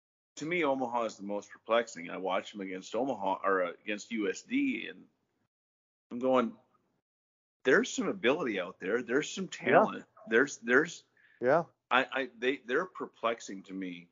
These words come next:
Speaker 1: in, in many, many ways. Uh, there's something that I, and this might be a North Dakota bias, where I think that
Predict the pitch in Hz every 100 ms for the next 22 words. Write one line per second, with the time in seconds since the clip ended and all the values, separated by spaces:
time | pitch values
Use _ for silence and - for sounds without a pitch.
0 | _ 98 92 98 92 107 101 95 90 90
1 | 101 92 85 - - _ _ _ - -
2 | 98 110 - 139 139 147 135 113 104 101
3 | 95 _ _ _ - 90 90 104 104 123
4 | 117 104 113 104 92 104 110 - - 110
5 | 127 101 90 92 - 98 95 110 101 107